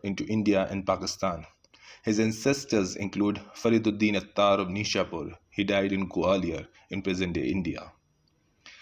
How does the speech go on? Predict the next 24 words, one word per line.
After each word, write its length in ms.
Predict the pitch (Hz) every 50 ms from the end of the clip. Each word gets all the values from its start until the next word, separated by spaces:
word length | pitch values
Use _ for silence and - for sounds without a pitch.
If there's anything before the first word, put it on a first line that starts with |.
| - _ _
In 120 | 107 113
one 140 | 117 117 117
thousand 340 | 113 127 123 113 113 113 110
one 140 | 110 113 113
hundred 260 | 113 110 110 110 107
and 100 | 107 104
eighty-seven, 600 | - 98 - 110 104 104 - 113 107 104 98 101
the 80 | 98 98
famous 320 | 95 - 107 104 101 98
Battle 300 | 98 104 104 98 98 95
of 80 | 95 -
Hattin 480 | - 98 - - 110 107 101 95 90 -
took 200 | 101 95 - -
place, 320 | - 95 90 90 87 - - - _
in 140 | - 107 104
which 140 | 107 107
Salahuddin 600 | 107 - 104 98 101 101 95 101 107 110 107 101
recaptured 480 | 98 110 107 - 104 98 98 - 101 98
Jerusalem 580 | 95 95 92 98 95 - - 95 92 85 82 - - - - - _
from 260 | - 98 95 95 87
the 60 | 92
Crusaders. 680 | - - 95 - - - - - - - - - - - _ _ _
Salahuddin 680 | _ - - 104 104 104 110 110 104 110 113 117 113 113
captured 480 | 113 113 110 - - - 110 107 107 110